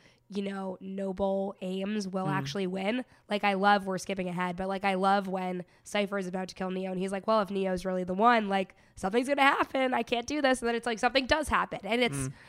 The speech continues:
Speaker 1: it's not fate. It's still people making individual choices, but it all plays into, like, the greater fabric
Speaker 2: Mm.
Speaker 1: of, like, what is meant to happen morally.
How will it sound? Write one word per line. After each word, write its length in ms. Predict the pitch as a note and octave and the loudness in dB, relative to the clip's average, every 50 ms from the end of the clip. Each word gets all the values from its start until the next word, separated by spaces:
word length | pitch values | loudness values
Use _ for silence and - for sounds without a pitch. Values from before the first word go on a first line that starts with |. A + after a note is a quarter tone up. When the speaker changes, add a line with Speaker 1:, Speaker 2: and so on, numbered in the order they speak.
| - - - - - - | -20 -20 -20 -14 -2 2
Speaker 1:
it's 220 | A#3 A3+ - - | 2 2 2 2
not 360 | A3+ A#3 A3+ A3+ C4 C4 - | 2 6 8 8 6 6 4
fate. 340 | - - A#3 A3 A3 G#3+ - - | 0 2 2 2 2 2 0 -2
It's 180 | A3+ G3 - - | -2 -4 -4 -6
still 280 | - - A3+ A3+ A3+ | -4 -2 0 0 0
people 260 | G#3+ A#3+ A#3 G#3 G#3 | 0 -2 -2 0 -2
making 280 | G3+ G3 F#3+ G3 G3+ G3 | -2 -2 -4 -6 -6 -6
individual 480 | F#3+ G3 F#3+ F#3+ G3 F#3 F#3 G3 F#3+ F3+ | -6 -6 -6 -6 -6 -6 -6 -6 -8 -8
choices, 520 | - - F#3+ G3 F3+ - F#3+ F#3 F3+ E3+ | -6 -4 -2 -2 -2 -4 -6 -8 -8 -8
but 120 | - F#3+ F#3+ | -10 -10 -8
it 80 | G3 | -4
all 160 | F#3+ G3 G#3 G3+ | 0 0 0 0
plays 260 | - - G3 F#3 F#3 | 0 -4 -4 -4 -4
into, 160 | F#3+ F#3 F3+ F#3 | -6 -6 -6 -4
like, 220 | F#3 F3+ F3 - - _ _ - _ - | -6 -6 -8 -10 -16 _ _ -20 _ -10
the 80 | F#3 | -10
greater 420 | F#3 - - - F#3 F#3 F#3+ F#3 E3+ | -10 -10 -10 -8 -8 -6 -6 -8 -10
fabric 680 | - - - G3 F#3 F#3 F3+ - F3 E3+ F#3 F#3+ - - - - - | -10 -12 -12 -10 -8 -8 -8 -8 -10 -10 -10 -12 -14 -16 -16 -12 -10
Speaker 2:
Mm. 260 | C#3+ C#3 C3+ C3 C#3 | -8 -8 -8 -8 -6
Speaker 1:
of, 120 | - F3+ F#3 | -6 -6 -4
like, 220 | F#3 F#3 F3+ - | -4 -6 -8 -8
what 280 | - F#3 F#3+ F#3+ G3 F#3 - | -8 -6 -6 -6 -6 -6 -6
is 440 | F#3+ F#3 G3 G3 F#3+ F3+ - - - _ _ - _ - - - | -6 -4 -4 -6 -8 -10 -12 -16 -20 _ _ -20 _ -20 -10 -2
meant 260 | G#3 A3+ B3 B3 B3 | 2 2 2 2 2
to 80 | - A3 | -2 -2
happen 580 | F3 F3+ F#3+ F#3+ - - F#3+ F#3 F#3 G3 G3 - _ _ _ _ _ - | 0 0 -2 -2 -4 -6 -8 -8 -8 -10 -14 -16 _ _ _ _ _ -2
morally. 600 | G3 G3 F#3+ F#3+ F#3 F#3 - - - G3+ G3+ | 2 2 2 2 0 -6 -8 -12 -14 -14 -14